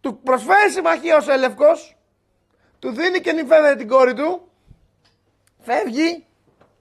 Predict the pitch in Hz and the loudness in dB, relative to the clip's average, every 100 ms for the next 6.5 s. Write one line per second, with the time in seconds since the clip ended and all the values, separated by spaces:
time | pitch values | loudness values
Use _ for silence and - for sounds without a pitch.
0 | _ _ _ _ _ _ _ _ _ _ | _ _ _ _ _ _ _ _ _ _
1 | _ - 262 262 320 339 277 330 349 320 | _ -4 -4 0 0 0 0 4 4 2
2 | 277 262 254 240 330 302 254 247 - 240 | -2 -6 -6 -6 -4 -4 -4 -8 -10 -12
3 | 226 226 302 269 285 285 247 226 247 285 | -10 0 0 0 -2 -4 -4 -12 -12 -6
4 | 277 202 233 226 240 - 339 349 _ _ | -6 -6 -8 -6 -6 -4 -6 -6 _ _
5 | _ _ _ _ 330 339 311 302 262 247 | _ _ _ _ 0 0 0 -4 -4 -4
6 | 247 269 302 349 - | -4 -2 -2 -2 -6